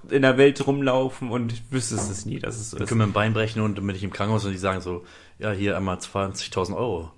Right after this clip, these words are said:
Speaker 1: Ja, genau.
Speaker 2: Dafür
Speaker 1: Und,
Speaker 2: was?
Speaker 1: ja, genau, du weißt es ja immerhin so,
Speaker 2: Genau.
Speaker 1: um den, da den Vorteil vielleicht mal rauszuziehen. Man ist irgendwie so drinne, ohne es gelernt zu haben. Und das ist
Speaker 2: Genau.
Speaker 1: halt irgendwie so der Punkt, wo man sich so denkt, okay, es klappt ja auch,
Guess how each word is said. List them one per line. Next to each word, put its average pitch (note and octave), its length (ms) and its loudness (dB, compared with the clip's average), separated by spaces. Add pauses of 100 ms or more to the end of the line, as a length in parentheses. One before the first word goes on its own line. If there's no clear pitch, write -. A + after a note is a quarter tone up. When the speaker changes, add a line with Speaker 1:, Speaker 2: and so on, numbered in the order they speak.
(100)
Speaker 1:
Ja, C#3+ 140 4
genau. D#3 300 4
Speaker 2:
Dafür F#2+ 160 0
Speaker 1:
Und, B2 180 4
Speaker 2:
was? D3+ 340 2
Speaker 1:
ja, C#3+ 140 6
genau, D#3 180 4
du A#2+ 140 2
weißt C#3+ 240 6
es G#2+ 80 0
ja G#2 80 2
immerhin G#2 300 -2
so, G#2 180 0
Speaker 2:
Genau. F#2 160 0
Speaker 1:
um G#2+ 60 4
den, A#2 180 4
da A#2+ 140 8
den A2+ 160 4
Vorteil A#2+ 360 2
vielleicht G#2 200 -2
mal G2+ 80 -2
rauszuziehen. - 520 -6
Man A2 120 0
ist A#2 160 -4
irgendwie D#3 200 2
so C3 160 2
drinne, D#3 440 0
ohne D3 180 0
es C3+ 140 -4
gelernt A#2 320 0
zu G2 160 -4
haben. G2+ 160 -2
Und G2+ 60 -2
das A#2 120 0
ist C3 120 -2
Speaker 2:
Genau. F#2+ 60 0
Speaker 1:
halt B2 160 0
irgendwie A#2+ 240 0
so A#2 120 -2
der B2 120 4
Punkt, C#3+ 360 -4
wo B2 40 -6
man A#2 120 -2
sich A2+ 100 -4
so A#2 80 -4
denkt, A#2 220 -2
okay, - 180 -6
es - 140 -8
klappt - 340 0
ja A2 120 2
auch, C3+ 240 6